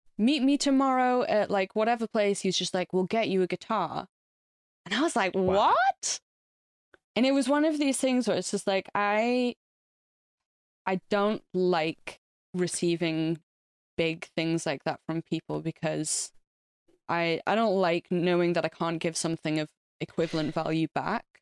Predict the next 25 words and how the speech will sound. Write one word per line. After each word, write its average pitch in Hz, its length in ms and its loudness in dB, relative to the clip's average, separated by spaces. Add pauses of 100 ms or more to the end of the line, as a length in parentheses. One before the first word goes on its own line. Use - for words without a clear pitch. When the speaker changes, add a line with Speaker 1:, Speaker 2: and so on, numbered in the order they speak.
(380)
Speaker 2:
I 120 160 4
understand 117 500 4
that 110 120 2
completely. 101 460 4
Speaker 1:
Yeah. 156 300 0 (500)
But 196 80 0
then 185 140 2
I 180 80 4
was 180 140 2
also 196 520 2
in 165 120 0
this 156 200 -2
place - 380 -4
where 165 80 0
I 156 40 0
was 160 120 -4
just - 180 -4
like, 139 300 -2 (960)
"I 175 100 0
don't 170 320 -2
have 170 260 -2
a 165 40 -6
guitar 160 440 -4
and 151 100 -4
I've 156 120 -6